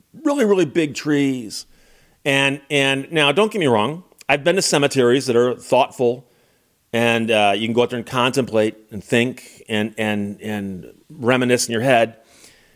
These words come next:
You can do that in the woods also. And I suspect a lot of people, a lot of people, given the choice between either themselves being buried in the cemetery, that's just the old school, or the one that's green,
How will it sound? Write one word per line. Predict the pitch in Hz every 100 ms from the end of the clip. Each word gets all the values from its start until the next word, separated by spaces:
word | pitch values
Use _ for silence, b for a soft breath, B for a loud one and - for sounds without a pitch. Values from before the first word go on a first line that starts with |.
| b -
You | 147
can | 160
do | 147
that | 196
in | 196
the | 151
woods | 160 175 127
also. | 135 147 139 - - - _ _ _ _
And | 135 127 123 127 123 120 _ _ -
I | 131 175
suspect | 202 - 185 170 -
a |
lot | 131 120 120 147 185
of | 175
people, | 180 - - _ _ _ -
a |
lot | 120 113 139 190
of | 165
people, | 113 - - _
given | - 139 151
the |
choice | 127 165 135 - - b b b b b b
between | 120 - 143 147 139 139
either | 151 147 135 127
themselves | - 123 - 160 175 190
being | 143 139
buried | 107 131 131 131 123
in | 131 113
the |
cemetery, | 98 151 170 170 170 170 170 170 _ _
that's | - 113
just | - 120
the | 117
old | 120 143 151
school, | - 156 160 156 - _ _
or | - 123
the | 120
one | 127 131 143 147 147 _
that's | 101
green, | 90 110 151 190 233